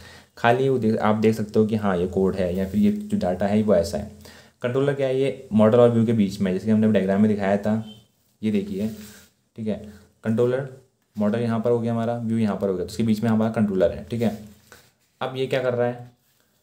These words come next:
ये खाली लिसन कर रहा है, event trigger by view, जो, अ, व्यू ने ट-, ट्रिगर कर रखा है इवेंट, उसको देख सकता है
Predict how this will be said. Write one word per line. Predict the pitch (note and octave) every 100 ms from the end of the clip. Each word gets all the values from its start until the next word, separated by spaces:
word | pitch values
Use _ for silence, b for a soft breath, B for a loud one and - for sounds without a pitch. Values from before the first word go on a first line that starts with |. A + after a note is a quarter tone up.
| _ -
ये | A#2+ B2
खाली | B2+ B2
लिसन | A#2 A#2+ A#2
कर | A2
रहा | A2+
है, | A#2+ A#2 -
event | A2 A2+
trigger | A2+ A2 A2
by | A2 G2+
view, | G#2+ A#2
जो, | A#2
अ, | A#2 - -
व्यू | G2 G2 G2 G#2+
ने | A2+
ट-, | A2+ G#2+
ट्रिगर | F#2+ F#2 G2+ A2+
कर | A2
रखा | A#2
है | A2+
इवेंट, | A2 G#2+ A2+
उसको | G2+ -
देख | G#2+ G2+ G#2
सकता | A2 - A#2+
है | B2